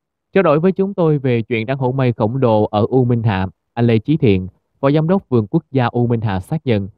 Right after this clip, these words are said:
"Tôi cũng nghe anh em kể đã tận mắt nhìn thấy rắn khổng lồ bằng cây cột đèn. Anh Kháng kể là rõ nhất. Giữa ban ngày, mười hai giờ trưa, trời nắng." Trước đó thì anh Của cũng nhìn rõ, tuy nhiên khẳng định đó có hay không cặp rắn khổng lồ ấy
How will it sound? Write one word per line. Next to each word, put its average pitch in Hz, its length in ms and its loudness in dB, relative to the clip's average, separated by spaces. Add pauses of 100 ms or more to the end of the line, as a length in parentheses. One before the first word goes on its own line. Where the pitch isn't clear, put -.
(260)
"Tôi 180 100 4
cũng 165 180 0
nghe 175 120 0
anh 147 160 -2
em 147 240 -2
kể 110 280 0
đã 156 100 -2
tận 117 240 0
mắt 160 180 -2
nhìn 113 140 0
thấy 127 300 0
rắn 147 160 0
khổng 113 260 -2
lồ 110 300 0 (120)
bằng 110 240 -4
cây 120 120 -4
cột 104 220 -4
đèn. 104 240 -2 (420)
Anh 120 180 -2
Kháng 131 200 -2
kể 117 420 0 (120)
là 98 160 0
rõ 95 160 -2
nhất. 165 260 2 (420)
Giữa 131 120 4
ban 131 180 -2
ngày, 110 200 -2 (260)
mười 139 180 0
hai 139 180 -2
giờ 127 220 -2
trưa, 131 200 2 (220)
trời 107 140 0
nắng." 120 300 0 (480)
Trước 202 80 2
đó 185 180 2
thì - 100 0
anh 151 160 2
Của 127 300 2
cũng 147 300 -2
nhìn 110 220 0
rõ, 110 340 -2 (220)
tuy 139 120 0
nhiên 127 260 -4
khẳng 127 200 -8
định 107 200 -6
đó 127 360 0
có 135 200 2
hay 156 160 0
không 113 280 -2
cặp - 180 -4
rắn 139 220 0
khổng 131 180 -2
lồ 123 140 2
ấy 151 340 0